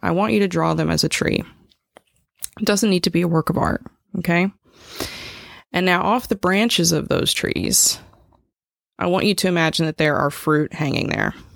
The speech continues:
Okay, just pick, just pick a handful of fruit. So let's say with family,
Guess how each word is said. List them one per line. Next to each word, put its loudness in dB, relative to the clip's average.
Okay, 2
just -4
pick, -2
just 0
pick -2
a 0
handful 0
of 0
fruit. -4
So 0
let's 0
say 2
with -2
family, 0